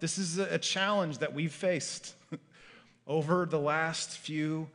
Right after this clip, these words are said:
years. How do you make a big church feel small? How do you make sure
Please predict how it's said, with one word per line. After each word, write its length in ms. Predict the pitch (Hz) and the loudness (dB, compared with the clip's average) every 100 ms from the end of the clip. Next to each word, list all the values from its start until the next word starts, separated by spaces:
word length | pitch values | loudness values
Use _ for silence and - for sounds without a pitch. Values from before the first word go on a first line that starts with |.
| - | -8
years. 240 | 151 170 139 | 0 0 0
How 240 | - 147 | 0 0
do 80 | 180 | 0
you 100 | 190 | 0
make 220 | 170 170 | 0 0
a 20 | |
big 240 | 143 151 151 | -2 -6 -6
church 320 | - 156 - | -4 -6 -6
feel 180 | - 156 | -8 -8
small? 480 | - 147 143 107 101 - _ _ _ _ _ _ _ _ - | -8 -6 -6 -6 -12 -20 _ _ _ _ _ _ _ _ -4
How 100 | 160 | 0
do 80 | 202 | 4
you 80 | |
make 300 | 190 180 180 | 6 6 4
sure 560 | - - 180 160 131 139 | 2 0 2 2 0 -4